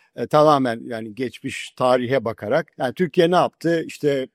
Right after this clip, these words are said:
yüzde onun altında bir enflasyonla yüzde beş büyüdü uzun bir süre. Öte yandan son döneme bakıyoruz. Enflasyonda bir seviye atlaması var. Yirmiler, yirmi beşler, otuzlar.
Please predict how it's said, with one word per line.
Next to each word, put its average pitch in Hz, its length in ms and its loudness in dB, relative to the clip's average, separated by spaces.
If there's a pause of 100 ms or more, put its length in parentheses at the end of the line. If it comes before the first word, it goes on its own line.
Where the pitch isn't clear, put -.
(140)
yüzde 139 280 -2
onun 156 220 2
altında 143 480 -2
bir 135 80 0
enflasyonla 135 640 -4
yüzde 135 300 0
beş 147 240 2
büyüdü 120 320 -2 (360)
uzun 139 260 0
bir 107 60 -10
süre. 98 280 -10 (140)
Öte 147 200 0
yandan 165 340 4
son 180 300 -2
döneme 131 280 -4
bakıyoruz. 117 640 -8 (300)
Enflasyonda 143 760 -2
bir 160 280 -2
seviye 185 300 4
atlaması 110 520 -2
var. 143 280 -10 (100)
Yirmiler, 131 380 -2
yirmi 120 220 -4
beşler, 117 320 -6
otuzlar. 113 500 -4